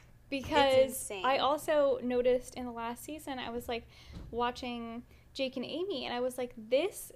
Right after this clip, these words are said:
Speaker 1: has, their relationship has so little chemistry that, like, you would think they were strangers."
Speaker 2: I never thought that they had chemistry.
Speaker 1: Never.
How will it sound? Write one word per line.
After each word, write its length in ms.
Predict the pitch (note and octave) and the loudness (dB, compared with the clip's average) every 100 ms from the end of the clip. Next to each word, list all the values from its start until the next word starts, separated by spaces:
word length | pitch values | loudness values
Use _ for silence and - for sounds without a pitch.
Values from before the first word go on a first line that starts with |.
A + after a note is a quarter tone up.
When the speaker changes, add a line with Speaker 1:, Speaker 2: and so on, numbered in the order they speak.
| - - | -20 -20
Speaker 1:
has, 420 | - C#4+ B3+ - B3 | -4 -2 -2 -6 -6
their 240 | - C4+ E4+ | 2 2 2
relationship 720 | G4+ D4 B3 B3 D4 D4 D4 - | -4 -4 -6 -6 -8 -4 -6 -6
has 300 | - A#3 A3+ | -8 -6 -8
so 360 | - A3+ A3 | -8 -6 -4
little 320 | A#3+ A3 G#3+ | -4 -4 -6
chemistry 720 | A#3 A#3 G#3 A#3 B3 B3+ C#4+ B3 | -6 -10 -10 -10 -6 -6 -6 -8
that, 140 | A#3 A3+ | -8 -6
like, 220 | A#3 A3 | -6 -8
you 80 | G#3+ | -10
would 180 | A3 | -8
think 200 | - G#3+ - - | -8 -10 -12 -14
they 120 | - G#3 | -10 -8
were 160 | G#3 | -10
strangers." 920 | - - G3+ G3+ G3 A3+ - - C#4 - - - - - _ - - | -10 -12 -10 -8 -10 -12 -14 -14 -16 -16 -20 -20 -20 -20 _ -16 -8
Speaker 2:
I 220 | A#3+ A#3+ | -6 -6
never 400 | A#3+ A#3 A3+ A#3 | -6 -6 -6 -8
thought 300 | A3+ A3+ A3 | -8 -8 -8
that 100 | G#3+ | -8
they 120 | A3 | -8
had 100 | G#3+ | -8
chemistry. 420 | A3 G#3 G3+ A#3+ | -10 -8 -8 -6
Speaker 1:
Never. 460 | A#3+ A3+ G3 - | -4 -4 -6 -12